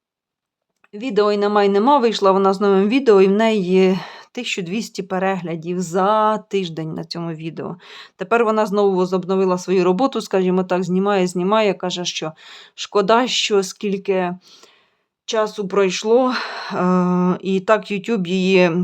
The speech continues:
канал просів, тепер їй тепер складно піднятись. І от моя зневіра, теж думаю, не буду, відпочину, не зніму місяць, а тоді думаю, як я не зніму місяць, так YouTube взагалі мене <laughs> забуде далі нікуди.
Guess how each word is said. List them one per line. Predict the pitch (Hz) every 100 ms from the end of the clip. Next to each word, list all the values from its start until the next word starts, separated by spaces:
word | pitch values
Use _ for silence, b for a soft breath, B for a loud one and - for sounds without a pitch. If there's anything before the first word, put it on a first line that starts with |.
| 180
канал | 185 208 208 202
просів, | 190 190 - 190
тепер | - - 185
їй | 180
тепер | 185 185 185 180
складно | - - - 202 208 190 196 185 160 143 185 180
піднятись. | 208 190 180 156 151 -
І | 185
от | 196 196
моя | 185 196 202
зневіра, | 180 196 208 220 208 196 B B B
теж | - 190
думаю, | 165 202 214
не | 262
буду, | 208 185 160 156 156 151 120 - 131 170
відпочину, | 185 - 240 - 302 277 226
не | 208
зніму | 196 214 220
місяць, | 220 226 202 185
а | 196
тоді | 180
думаю, | 180 202 190
як | 190 196
я | 226
не | 214
зніму | 196 220 214
місяць, | 220 254 226 185
так | - 180
YouTube | 202 190 220
взагалі | 196 208 214 190 156
мене | 151 151 165 180 B B B B B B
<laughs> | 285 - - - - - 440 349
забуде | 247 330 302 359 370 359
далі | 330 320 311
нікуди. | 302 214 190 185 175 -